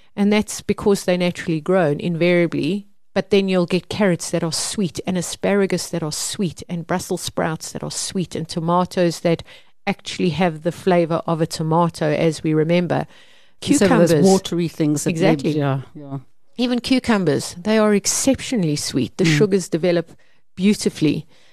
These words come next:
Speaker 1: and it's got to do with, you know, having to develop its own immunity, getting its nutrient levels up, which converts to the flavor. The
Speaker 2: Mm.
Speaker 1: same thing, it's all connected.
Speaker 2: So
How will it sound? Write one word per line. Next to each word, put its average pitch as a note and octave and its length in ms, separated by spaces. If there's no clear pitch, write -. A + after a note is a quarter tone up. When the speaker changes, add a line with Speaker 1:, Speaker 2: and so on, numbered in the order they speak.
Speaker 1:
and F#3 160
it's - 120
got G3 220
to G3 100
do G#3 280
with, - 260
you E3 80
know, E3 180
having E3+ 320
to E3+ 420
develop F#3 380
its - 160
own E3+ 240
immunity, E3+ 760
getting F3 260
its - 200
nutrient F3+ 500
levels D#3+ 340
up, - 260
which - 480
converts F#3 720
to E3 340
the F3 160
flavor. - 560
The F3 100
Speaker 2:
Mm. D#3 100
Speaker 1:
same G3 280
thing, C#3 240
it's - 140
all F3+ 120
connected. - 640
Speaker 2:
So A3+ 440